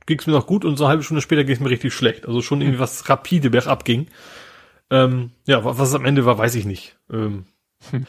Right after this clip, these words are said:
Speaker 1: vielleicht ist es auch tatsächlich auch wieder, weil durch die Rippenprellung, ich hab mal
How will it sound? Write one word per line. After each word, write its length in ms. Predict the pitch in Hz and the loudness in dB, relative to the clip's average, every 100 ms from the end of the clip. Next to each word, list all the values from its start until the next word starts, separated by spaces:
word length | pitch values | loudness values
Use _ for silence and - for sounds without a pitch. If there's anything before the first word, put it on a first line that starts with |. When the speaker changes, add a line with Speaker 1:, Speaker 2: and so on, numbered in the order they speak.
| - | -12
Speaker 1:
vielleicht 340 | - 139 156 | -2 2 2
ist 120 | 214 156 | 0 -2
es 120 | 151 | 2
auch 240 | 156 - | 0 0
tatsächlich 420 | - 147 156 147 | 0 2 4 2
auch 200 | - 131 | 0 0
wieder, 260 | 156 147 139 | 4 4 4
weil 640 | 135 - - - 123 139 135 | -2 -14 -18 -14 0 2 2
durch 120 | 135 | 0
die 120 | - | -2
Rippenprellung, 420 | 123 180 143 151 139 | -2 -2 -2 0 0
ich 80 | |
hab 80 | |
mal 60 | 156 | 0